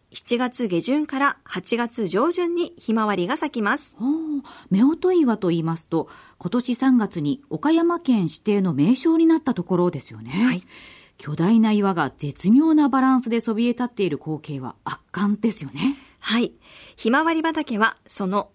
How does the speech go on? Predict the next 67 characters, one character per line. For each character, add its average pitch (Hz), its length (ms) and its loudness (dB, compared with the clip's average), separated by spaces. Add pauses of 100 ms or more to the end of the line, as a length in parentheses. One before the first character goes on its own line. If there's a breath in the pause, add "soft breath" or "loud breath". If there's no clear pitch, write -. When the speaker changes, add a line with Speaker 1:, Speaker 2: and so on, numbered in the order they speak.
Speaker 1:
夫 240 360 0
婦 359 60 2
岩 311 180 0
に 202 180 0
行 185 60 -20
く 208 280 0
手 175 120 -4
前 254 200 2
に 285 120 2
あ 277 60 0
り 269 100 0
ま 269 160 0
す。 - 160 -12 (160)
Speaker 2:
そ - 200 -20
う 208 140 -6
な 349 160 -2
ん 320 60 0
で 294 100 -2
す - 80 -10
か。 254 260 -2 (440 loud breath)
え 208 60 -2
ー、 190 40 -4
高 220 260 -6
梁 233 260 -6
市 196 140 -6
で 170 140 0
は 170 240 -2
こ 170 100 -8
の 170 120 -2
時 175 120 -6
期、 165 240 -4 (220 loud breath)
県 214 260 2
指 - 180 -4
定 196 260 2
名 196 220 2
勝 151 280 -4
と 180 220 0
ひ - 200 -6
ま 196 140 4
わ 190 100 0
り 160 80 -2
の 127 140 -4
二 - 280 -4
つ 403 100 -6
の 392 100 0
絶 214 220 0
景 196 160 0
が 175 120 -2
楽 160 200 -2
し 254 100 -2
め 294 100 6
る 262 80 -2
と - 160 -6
い 165 100 -4
う 156 40 -4
わ 165 80 -4
け 165 140 -8
で 104 100 -18
す - 140 -20
ね。 131 120 -20
Speaker 1:
は 226 260 0
い、 277 100 2
そ 240 140 -4
う 220 40 -2
で 202 100 -2
す 170 120 -8
ね。 202 320 -2